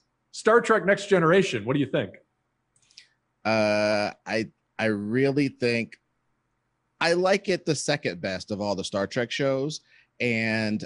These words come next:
Speaker 2: I think it was a great, uh, uh, drug to get the new people into Star Trek. It toned down some of the, the original series peculiarities, let's say, made it a little bit more living room drama,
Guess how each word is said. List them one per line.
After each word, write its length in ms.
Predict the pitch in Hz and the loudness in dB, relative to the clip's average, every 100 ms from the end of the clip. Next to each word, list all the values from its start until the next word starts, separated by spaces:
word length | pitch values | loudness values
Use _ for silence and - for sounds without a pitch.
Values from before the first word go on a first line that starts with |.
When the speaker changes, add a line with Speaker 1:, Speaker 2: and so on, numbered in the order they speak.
| - | -4
Speaker 2:
I 140 | 110 | -2
think 460 | 107 - 120 110 - | -2 -2 -2 -2 -4
it 160 | 120 104 | -6 -4
was 200 | 113 104 | -6 -6
a 40 | |
great, 580 | 87 113 117 120 110 - - | -8 -4 -2 -2 -4 -10 -8
uh, 400 | 110 104 101 98 82 - | -4 -2 -4 -6 -10 -8
uh, 260 | 98 92 - | -6 -6 -10
drug 480 | - 120 107 95 80 - _ _ _ | -6 -2 -2 -4 -8 -20 _ _ _
to 120 | - | -4
get 380 | 110 131 117 - _ | -4 -2 -2 -4 _
the 120 | 113 | -4
new 300 | 104 113 117 | 0 0 -2
people 460 | - 110 107 107 101 | -4 -6 -6 -6 -6
into 320 | 113 110 104 | -4 -4 -6
Star 300 | - 107 104 | -6 -4 -4
Trek. 320 | - 95 65 - _ - - | -4 -8 -8 -14 _ -20 -8
It 140 | 113 - | -8 -6
toned 400 | 127 127 131 117 | -4 0 2 2
down 380 | 113 117 117 | 2 2 0
some 260 | 107 120 110 | 0 -2 0
of 140 | 110 | -2
the, 320 | 95 107 101 - 110 - | -2 -2 -2 -4 -6 -4
the 180 | 110 104 | -2 -2
original 340 | 110 104 104 | 0 -2 -4
series 580 | 98 110 107 104 98 - _ _ _ _ _ _ | -2 -2 -2 -2 -6 -12 _ _ _ _ _ _
peculiarities, 1040 | 139 - 127 110 110 107 110 113 107 - - | -4 0 2 2 2 0 0 -2 -4 -8 -6
let's 200 | 113 - | -6 -2
say, 320 | 117 113 110 _ - - _ | 0 0 -2 _ -20 -20 _
made 260 | 104 117 110 | -4 -2 -2
it 40 | |
a 20 | 107 | -2
little 180 | 113 | -4
bit 180 | 101 110 | -2 -2
more 280 | 104 110 107 | 0 2 2
living 320 | 107 113 110 | 0 -2 -2
room 240 | 104 107 107 | -2 -2 -2
drama, 580 | 104 101 104 104 104 | -4 -4 -4 -6 -6